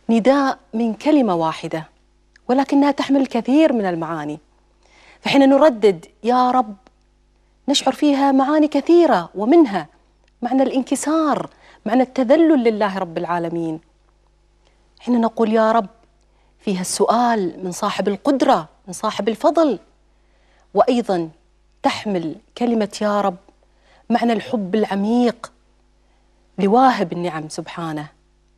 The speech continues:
يا رب، تعطي معنى العزة، الاستعلاء، ما يجر النفس للضعف والمعاصي. يا رب، نعلن فيها الحرية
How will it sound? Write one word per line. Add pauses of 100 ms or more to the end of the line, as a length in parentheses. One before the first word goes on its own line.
(420)
يا
رب، (1200)
تعطي
معنى (180)
العزة، (760)
الاستعلاء، (1080)
ما
يجر
النفس
للضعف (540)
والمعاصي. (920)
يا
رب، (1200)
نعلن
فيها
الحرية